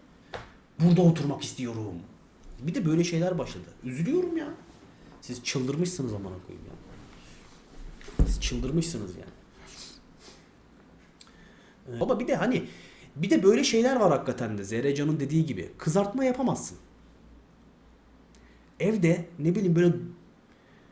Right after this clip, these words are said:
sigara içemezsin. Duman dedektörleri var. O duman dedektörlerinden birisini kapatırsan ceza yersin apartmandan. Yani kızartma yapamazsın. İstediğin yemeği yapamıyorsun. Ee, ne bileyim işte,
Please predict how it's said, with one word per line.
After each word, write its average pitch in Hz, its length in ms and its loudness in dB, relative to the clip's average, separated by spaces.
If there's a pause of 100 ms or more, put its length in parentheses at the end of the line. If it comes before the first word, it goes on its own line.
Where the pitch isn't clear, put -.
(240)
sigara 220 400 0
içemezsin. 240 640 -2
Duman 170 260 4
dedektörleri 170 540 4
var. - 120 -2 (160)
O 123 40 -10
duman 170 240 4
dedektörlerinden 170 680 4
birisini 170 320 0
kapatırsan 120 460 -6
ceza 175 320 4
yersin 110 380 -2
apartmandan. 95 560 -10 (800)
Yani 92 240 -14 (1300)
kızartma 165 440 2
yapamazsın. 254 480 0 (100)
İstediğin 165 480 2
yemeği 190 300 4
yapamıyorsun. 247 560 0 (1800)
Ee, 110 260 -4
ne 143 120 0
bileyim 147 240 2
işte, 131 340 -4